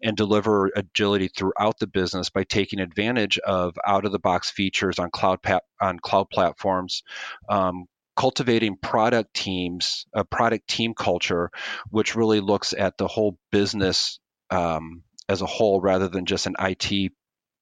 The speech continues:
issue, upskilling of the people, and embracing agile and DevOps.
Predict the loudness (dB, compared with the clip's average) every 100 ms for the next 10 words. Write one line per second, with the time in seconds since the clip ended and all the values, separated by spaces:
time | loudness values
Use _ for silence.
0 | _ _ _ _ -2 0 2 0 0 -4
1 | -10 -12 -10 0 0 2 0 2 2 2
2 | 0 0 -2 0 0 0 0 -6 -18 -4
3 | 0 0 4 2 4 0 0 2 2 2
4 | 0 0 0 0 2 0 -2 -4 -4